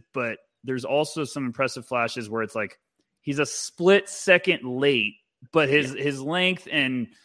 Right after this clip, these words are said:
Speaker 1: mobility make up for it.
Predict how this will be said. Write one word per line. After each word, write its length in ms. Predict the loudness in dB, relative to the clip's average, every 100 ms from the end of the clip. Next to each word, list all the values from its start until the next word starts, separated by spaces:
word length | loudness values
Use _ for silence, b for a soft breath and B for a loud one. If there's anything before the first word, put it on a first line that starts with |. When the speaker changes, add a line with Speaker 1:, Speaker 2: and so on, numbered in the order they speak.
| b
Speaker 1:
mobility 920 | 0 2 6 6 6 4 2 0 -4 _ _ _ _ _ _ -2
make 280 | 2 4
up 120 | 4 4
for 340 | 0 0 0
it. 100 | -2